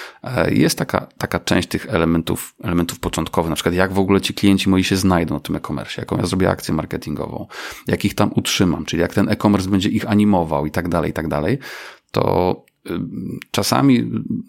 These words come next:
dobrze jest wdrożyć e-commerce w takiej wersji M V P i go potem rozwijać przez rok, dwa, trzy, cztery, właśnie doskonaląc procesy. Bardzo często w B two B się okazuje, że otwarcie e-commerce'u stwarza potrzebę otw-, otwarcia takiego boku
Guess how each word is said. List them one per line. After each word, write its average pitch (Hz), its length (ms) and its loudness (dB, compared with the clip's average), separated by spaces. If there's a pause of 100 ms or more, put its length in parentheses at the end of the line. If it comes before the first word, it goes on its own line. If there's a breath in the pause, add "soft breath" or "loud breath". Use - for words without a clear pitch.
dobrze 117 440 4
jest 98 380 4
wdrożyć 98 440 2
e-commerce 90 520 0
w 90 40 -8
takiej 90 220 -4
wersji 95 320 2
M 85 80 0
V 87 100 -6
P 123 140 -2
i 117 120 2
go 104 120 -4
potem 123 240 2
rozwijać 113 440 2
przez 85 200 -4
rok, 90 240 2
dwa, 85 300 0
trzy, - 300 -2
cztery, 85 380 -2 (300 loud breath)
właśnie 98 500 0
doskonaląc 87 580 0
procesy. - 480 -4 (360 loud breath)
Bardzo 101 240 0
często 107 280 0
w 98 60 -2
B 98 80 0
two - 120 -6
B 98 80 0
się - 140 0
okazuje, 92 420 2
że 85 440 2
otwarcie - 420 -2
e-commerce'u 87 600 0
stwarza 90 440 0
potrzebę 85 640 0
otw-, - 440 -6
otwarcia - 320 -4
takiego - 300 -2
boku 87 380 0